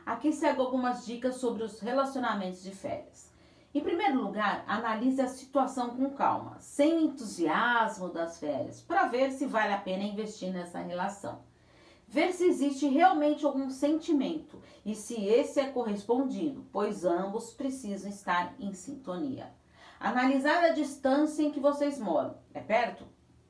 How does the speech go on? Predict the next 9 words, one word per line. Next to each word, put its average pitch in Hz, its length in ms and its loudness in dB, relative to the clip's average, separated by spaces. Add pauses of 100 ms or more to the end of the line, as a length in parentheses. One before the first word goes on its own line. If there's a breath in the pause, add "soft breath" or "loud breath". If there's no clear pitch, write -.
Longe? 240 500 0 (280)
Vale 180 180 4
a - 80 -2
pena 254 340 0
conciliar 190 520 -2
isso? - 280 -4 (1040 soft breath)
Caso 277 480 2
seja 208 380 0
longe, 190 500 -4